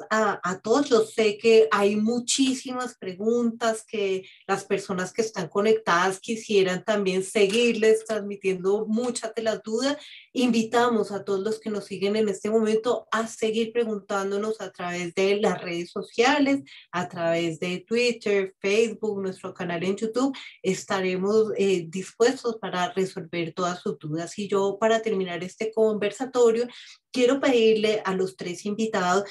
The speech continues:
que nos den un mensaje, cuál es su recomendación para los gobiernos y ciudadanos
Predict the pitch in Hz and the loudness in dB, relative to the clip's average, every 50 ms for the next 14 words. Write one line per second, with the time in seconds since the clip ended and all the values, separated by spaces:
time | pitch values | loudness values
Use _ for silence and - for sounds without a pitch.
0 | - - - - _ - 247 240 240 247 240 247 254 240 240 269 269 269 269 269 | -10 -20 -20 -18 _ 2 4 6 6 6 6 6 4 6 6 6 6 6 6 6
1 | 269 269 269 - - 294 269 233 202 185 175 - - 226 226 226 240 240 - - | 4 2 0 0 0 2 4 4 2 0 -2 2 4 6 6 6 4 4 0 -2
2 | 302 302 - 277 269 269 - 240 233 220 220 214 196 185 196 - - 254 247 226 | -2 0 0 0 -2 -2 -4 -2 0 0 0 0 0 -4 -6 -8 -4 -2 0 0
3 | - - 196 185 190 190 185 190 190 190 - 196 196 196 190 190 202 214 220 254 | 0 -2 -6 -8 -8 -6 -4 -4 -6 -4 -2 2 4 4 4 4 2 -2 -4 -6
4 | 240 - - 220 208 196 190 185 190 190 190 202 220 220 | -8 -8 -8 -4 -2 0 2 2 2 2 4 2 2 0